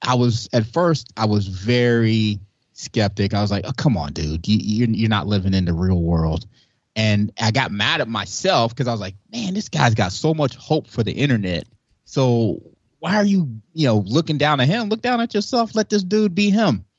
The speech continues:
But I, I, as I got to the end of it and started realizing, I think it's great what his standpoint, and I love the fact that he is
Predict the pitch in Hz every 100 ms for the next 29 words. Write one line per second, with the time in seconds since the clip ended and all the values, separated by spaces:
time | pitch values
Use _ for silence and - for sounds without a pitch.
0 | _ _ _ - _ _ 135 170 165 -
1 | _ - 147 147 147 143 - 170 160 202
2 | 226 196 - 151 143 120 117 123 - 113
3 | 110 139 120 113 - _ _ 117 123 120
4 | 117 110 113 107 101 - _ _ _ _
5 | _ _ _ - 131 123 262 226 - -
6 | _ _ - 139 107 - 107 127 131 98
7 | 117 - _ _ 113 113 113 - - 123
8 | 123 135 143 - 110 107 104 110 117 131
9 | 131 127 110 110 - 117 107 95 - _
10 | - 107 101 90 104 104 69 95 95